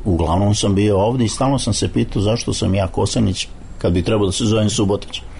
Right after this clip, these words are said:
Tamo sam. Ovo je. I deda je bio majstor od svih zanata. Sve je znao da radi. Čim vidi, on zna kako to funkcioniše. Imao je tu kolonijalnu radnju, imao je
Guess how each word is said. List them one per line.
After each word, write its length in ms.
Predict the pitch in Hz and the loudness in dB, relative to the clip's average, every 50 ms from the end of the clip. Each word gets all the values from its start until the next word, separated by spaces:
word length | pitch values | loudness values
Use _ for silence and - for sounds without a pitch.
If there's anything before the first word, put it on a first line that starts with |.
| - - - - - - - - - - - - - - - - | -14 -14 -14 -14 -14 -14 -14 -14 -14 -14 -14 -14 -14 -12 -12 -6
Tamo 280 | - 113 107 104 90 95 | -2 0 0 2 2 0
sam. 160 | - - - - - - - - - - - - - - - - - - - - | 0 -4 -6 -10 -14 -14 -14 -14 -14 -14 -12 -12 -12 -12 -14 -14 -14 -12 -10 -6
Ovo 120 | - 82 82 | -6 -4 -4
je. 100 | 87 - - - - - - - - - - - - - - | -4 -4 -4 -6 -6 -6 -6 -6 -6 -8 -8 -8 -10 -4 -2
I 240 | 127 135 147 143 - - | 0 0 2 0 -2 -2
deda 320 | 120 107 120 131 139 135 151 | -2 0 2 2 2 2 2
je 100 | 139 120 | 2 2
bio 360 | 110 135 156 147 131 113 - - - - - - - - | 2 2 2 2 2 0 -2 -4 -10 -12 -10 -10 -4 0
majstor 640 | 95 98 104 113 143 165 160 - - - 131 101 - - - | 2 2 4 4 2 2 0 -2 0 -2 -2 -2 -2 -4 -2
od 160 | - 92 87 - | -2 -2 -2 0
svih 320 | - 113 113 113 117 95 | 0 0 2 2 2 0
zanata. 500 | 92 87 87 87 80 92 - - - - - - - - - - - - - - - - - - | 0 0 0 0 -2 -2 -4 -4 -4 -4 -4 -6 -8 -8 -8 -8 -6 -6 -6 -6 -8 -10 -10 -6
Sve 240 | - - - 117 120 | -4 -2 0 2 2
je 100 | 110 98 | 2 2
znao 260 | 92 98 92 78 76 | 2 2 0 0 0
da 120 | 69 80 | 0 0
radi. 260 | 87 87 73 - - - - | 0 0 0 -2 -4 -6 -2
Čim 240 | - 143 147 139 120 | 0 2 2 4 4
vidi, 260 | 131 143 147 135 123 | 2 2 2 2 2
on 140 | 113 113 104 | 2 2 2
zna 200 | 98 110 101 - | 2 0 0 0
kako 280 | - 95 90 - - | 0 -2 -2 -2 -4
to 220 | - - 92 - - - - - - - - - - - - - - - - - - | -2 -2 -2 -4 -4 -8 -14 -16 -16 -14 -14 -14 -14 -14 -16 -18 -18 -18 -12 -4 -2
funkcioniše. 600 | 214 95 90 - 208 98 90 175 160 - - - - - - - - - - - - - | 0 0 0 2 2 2 2 2 0 -2 -4 -6 -10 -16 -16 -16 -16 -16 -16 -16 -8 -2
Imao 300 | - 120 117 110 107 110 | 0 2 4 4 4 4
je 180 | 107 107 98 92 | 4 4 2 0
tu 300 | 92 - 107 92 87 - - - | 0 2 2 2 2 0 -2 -2
kolonijalnu 720 | - 107 104 98 92 87 92 92 82 82 87 90 80 82 | 0 2 2 2 2 2 2 2 2 0 2 2 2 2
radnju, 400 | 87 90 87 95 101 113 135 139 135 - - - - - - - - - - - - - - | 2 2 2 4 4 4 2 2 0 -2 -8 -12 -14 -14 -14 -14 -14 -14 -14 -14 -14 -12 -4
imao 380 | - 165 143 135 98 95 95 98 | 0 2 2 4 4 4 4 2
je 260 | 98 92 90 82 80 | 4 2 2 0 0